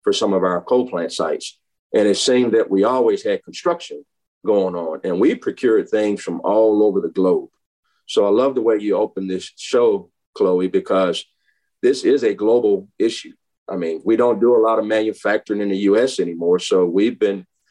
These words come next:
forced to, to just try to find where things are made.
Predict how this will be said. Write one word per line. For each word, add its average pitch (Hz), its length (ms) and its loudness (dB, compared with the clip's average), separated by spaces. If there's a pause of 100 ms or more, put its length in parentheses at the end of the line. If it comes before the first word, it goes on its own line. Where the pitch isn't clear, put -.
(200)
forced 135 460 2
to, 95 460 -2
to 90 240 -2
just 101 300 0 (280)
try 107 180 -2
to 107 60 0
find 110 380 0
where 101 140 2
things 101 280 -4
are 87 60 -4
made. - 340 -2